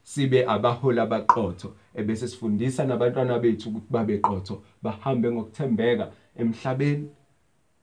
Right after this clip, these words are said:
phambi kwabantu nasenkosini. Mayinibusise inkosi, sikhuleke. Baba wethu ongcwele, siyabonga uNkulunkulu wethu ongcwele, sifundiso sanamhlanje nokuba sibe ngabantu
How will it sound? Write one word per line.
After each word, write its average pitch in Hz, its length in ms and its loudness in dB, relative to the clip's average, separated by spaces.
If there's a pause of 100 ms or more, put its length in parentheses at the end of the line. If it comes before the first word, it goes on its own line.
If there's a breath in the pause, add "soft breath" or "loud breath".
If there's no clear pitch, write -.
(380)
phambi 131 260 -2
kwabantu 123 540 -2 (460)
nasenkosini. 92 840 -10 (540)
Mayinibusise 120 720 0
inkosi, 92 500 -4 (260)
sikhuleke. 85 760 -10 (680)
Baba 131 220 4
wethu 120 300 4
ongcwele, 95 400 -2
siyabonga 101 440 -2
uNkulunkulu 107 460 -2
wethu 101 180 -2
ongcwele, 90 400 -4 (560)
sifundiso 104 580 2
sanamhlanje 98 680 -2
nokuba 98 440 -2
sibe 107 300 -4
ngabantu 95 580 -4